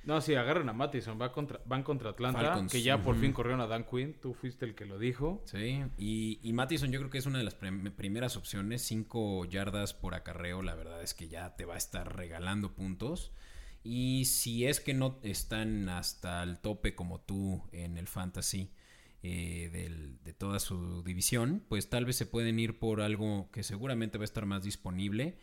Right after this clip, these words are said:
Speaker 2: No corredor, pero un wide receiver, eh, que va a estar muy demandado, pero lo pueden tal vez robar, Chase Claypool.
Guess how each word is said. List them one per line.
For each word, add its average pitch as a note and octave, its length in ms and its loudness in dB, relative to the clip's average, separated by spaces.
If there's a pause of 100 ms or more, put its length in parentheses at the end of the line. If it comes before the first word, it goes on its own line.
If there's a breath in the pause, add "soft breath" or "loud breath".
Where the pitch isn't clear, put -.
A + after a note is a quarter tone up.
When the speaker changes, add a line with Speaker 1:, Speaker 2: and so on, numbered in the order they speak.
(360 loud breath)
Speaker 2:
No A2 280 6
corredor, C3 560 6
pero B2+ 420 6
un A2 320 2
wide A2 160 4
receiver, A2+ 720 2
eh, F2 400 -2
que - 80 -6
va F#2 60 0
a - 20 4
estar G2 180 2
muy C3 200 6
demandado, A2 500 4
pero F2 140 -2
lo F2 160 -4
pueden F2+ 180 -2
tal F2+ 140 -6
vez F2 100 -4
robar, G2+ 480 -4 (240)
Chase - 220 -2
Claypool. - 420 -6